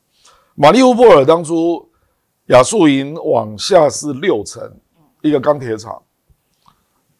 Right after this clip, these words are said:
那俄罗斯那个时候当然有比较复杂的考虑啦，他想要，因为那个钢铁厂是全俄罗斯最大的，所以他想要保留那个钢铁厂，他想说我占领之后还可以用，对不对？所以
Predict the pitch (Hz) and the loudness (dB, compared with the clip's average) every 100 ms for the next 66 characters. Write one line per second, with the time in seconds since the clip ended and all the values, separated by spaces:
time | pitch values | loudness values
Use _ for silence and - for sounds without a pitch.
0 | _ _ - 269 277 269 208 220 240 226 | _ _ 0 4 6 6 4 2 0 2
1 | 165 185 175 185 151 127 117 135 131 156 | 2 0 2 2 2 -2 -4 -6 -6 -8
2 | 120 110 - 98 117 127 - - - _ | -8 -8 -10 -14 -10 -12 -12 -18 -20 _
3 | _ _ _ 156 175 135 147 160 143 127 | _ _ _ 0 2 4 4 6 4 2
4 | - _ _ _ 185 190 175 156 175 175 | -6 _ _ _ -4 -2 -2 -4 -6 -4
5 | 160 135 113 127 123 - 123 135 120 107 | -4 -4 -8 -12 -14 -12 -8 -6 -6 -8
6 | 113 - 104 110 87 - _ _ _ _ | -12 -14 -12 -10 -12 -16 _ _ _ _
7 | - _ - 160 151 143 135 147 - 110 | -20 _ -4 -2 0 -2 0 -2 -2 -8
8 | 101 107 117 107 101 113 98 92 82 - | -8 -10 -10 -12 -12 -14 -14 -20 -20 -20
9 | _ _ _ _ _ _ _ 160 127 127 | _ _ _ _ _ _ _ -6 -4 -2
10 | 160 113 165 117 101 113 113 98 110 101 | 0 0 -2 -4 -8 -6 -6 -6 -14 -14
11 | 107 101 _ 98 95 98 _ _ _ _ | -16 -18 _ -20 -18 -20 _ _ _ _
12 | _ _ _ _ - 175 143 | _ _ _ _ 2 2 2